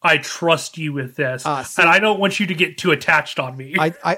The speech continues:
Speaker 2: see, that's where I disagree. I think in the early stages, I don't think John cares about Fusco. I, I, I think it's only into this stage here. I think we're only just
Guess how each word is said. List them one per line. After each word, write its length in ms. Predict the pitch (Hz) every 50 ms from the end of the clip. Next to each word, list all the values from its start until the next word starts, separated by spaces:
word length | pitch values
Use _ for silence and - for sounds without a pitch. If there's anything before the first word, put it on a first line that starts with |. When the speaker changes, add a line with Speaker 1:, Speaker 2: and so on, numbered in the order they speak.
| - -
Speaker 2:
see, 120 | - - 185
that's 180 | 190 208 -
where 100 | 220 220 202
I 60 | 175
disagree. 440 | 147 160 - 160 127 139 143 127 -
I 140 | - 143 165 165
think 200 | - 208 190 208
in 80 | 214
the 140 | 190 165 165
early 260 | 160 156 160 160 170 170
stages, 480 | - - 156 135 135 117 135 127 - -
I 80 | 139 131
don't 320 | 107 - 139 143 - _
think 220 | - 143 135 117 104
John 260 | - 131 131 123 117
cares 320 | - - 131 123 120 113
about 260 | 107 101 110 110 107 -
Fusco. 460 | - 101 95 - - - 82 82 _ _ _ _ _ _ _ _ _ _ _ _ _ _ _ _ _ _ _ _ _ _ _ -
I, 140 | 139 147 170
I, 180 | - 151 160 147 - - 165 156
I 40 | 160
think 220 | 156 - 233 208
it's 160 | 233 - - - -
only 520 | - 185 190 220 254 247 247 247 226 175 180
into 320 | 180 175 180 - - 202
this 260 | 160 123 117 151 156 -
stage 460 | - - - - 131 113 104 107 - -
here. 280 | 131 123 113 110 113 - 147
I 80 | 147
think 220 | 147 190 196 196 - _ -
we're 180 | 170 170 180 180
only 280 | 180 175 190 202 185
just 520 | 139 - - 139 143 139 - - - -